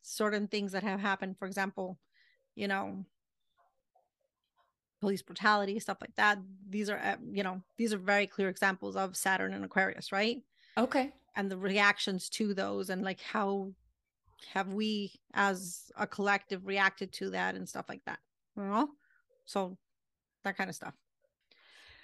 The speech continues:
Speaker 1: Mercury and Jupiter, no, Mercury sextiling Jupiter on the seventeenth. This helps you to plan ahead.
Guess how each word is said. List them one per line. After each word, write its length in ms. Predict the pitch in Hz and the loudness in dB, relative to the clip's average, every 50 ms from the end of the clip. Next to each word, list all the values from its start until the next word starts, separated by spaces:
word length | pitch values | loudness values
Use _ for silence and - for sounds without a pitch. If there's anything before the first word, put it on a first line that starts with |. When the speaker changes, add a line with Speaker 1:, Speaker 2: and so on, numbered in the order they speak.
| - _ _ _ - _ _ | -20 _ _ _ -20 _ _
Speaker 1:
Mercury 440 | 220 220 254 285 294 294 320 302 302 | 6 8 10 10 8 8 8 8 8
and 100 | 294 254 | 8 8
Jupiter, 460 | 240 254 247 214 226 202 208 208 196 196 | 8 6 6 6 4 2 2 0 0 -2
no, 320 | 226 214 247 240 208 185 | 2 4 4 4 4 4
Mercury 440 | 196 208 233 277 277 - 302 294 254 | 4 4 4 4 4 4 2 2 2
sextiling 840 | 240 - - - - - 294 285 - - - 311 262 247 233 226 202 | 0 -2 -6 0 6 6 6 6 4 2 6 8 8 8 6 4 4
Jupiter 500 | 196 226 214 214 202 202 220 233 285 277 - - - - _ _ _ _ _ _ _ _ _ _ - - | 2 0 0 2 2 4 4 4 4 2 -4 -14 -18 -20 _ _ _ _ _ _ _ _ _ _ -12 -2
on 200 | - 220 220 214 | 2 2 4 4
the 80 | 208 202 | 2 2
seventeenth. 680 | - - 208 202 202 214 - 311 302 285 269 262 254 - - - _ _ _ _ _ _ _ - - _ _ _ _ - | 2 2 2 2 2 0 4 6 6 6 6 6 2 0 -12 -20 _ _ _ _ _ _ _ -20 -20 _ _ _ _ 0
This 260 | 208 240 311 320 - | 4 4 4 4 2
helps 460 | - 277 - 302 277 262 - - - | -6 -2 2 2 2 2 0 -4 -2
you 80 | 277 262 | 0 0
to 80 | 240 233 | 0 2
plan 220 | - 247 220 208 | 4 2 4 4
ahead. 280 | 208 226 196 196 - | 4 2 2 0 -2